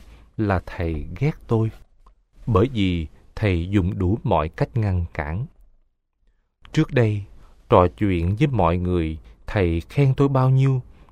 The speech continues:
thì nay thầy nói ngược lại, để Phật tử đừng mến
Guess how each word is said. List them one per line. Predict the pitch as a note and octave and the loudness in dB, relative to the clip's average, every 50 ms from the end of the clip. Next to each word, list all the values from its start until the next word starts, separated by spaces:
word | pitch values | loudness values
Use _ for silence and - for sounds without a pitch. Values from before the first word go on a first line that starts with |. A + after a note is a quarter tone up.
| _ _ - | _ _ -16
thì | - - A2+ G2 E2 | -8 -4 -2 -2 0
nay | D#2+ E2 F2+ F#2+ G2 G2 F#2+ G2 - - | 0 0 0 0 0 -2 -2 -4 -6 -8
thầy | - - F2+ | -6 -4 -2
nói | E2 E2+ F2 G2+ B2+ D#3 - | -2 -2 -2 -2 -4 -4 -4
ngược | - F#2 F2+ F2 - - | -2 -2 -2 -2 -2 -2
lại, | F2+ F2 D#2 D2+ D#2 D#2 D#2+ E2 - - - - _ _ - - - | -2 -2 -2 -2 -4 -6 -8 -12 -14 -18 -20 -20 _ _ -20 -18 -6
để | - F#2 F2+ E2+ G2 A#2+ B2+ - | -2 0 0 0 0 -2 -4 -2
Phật | - - - - - | -2 -2 -2 -2 -2
tử | - F#2 F2 F2+ A#2+ D#3+ F3+ | -2 0 0 0 -2 -4 -4
đừng | C#3+ A2+ G2+ D#2+ C#2+ D2 D#2 | -2 -2 -2 0 -2 -2 -2
mến | E2 G2+ A2 B2+ D#3 F3+ | 0 0 2 2 0 -2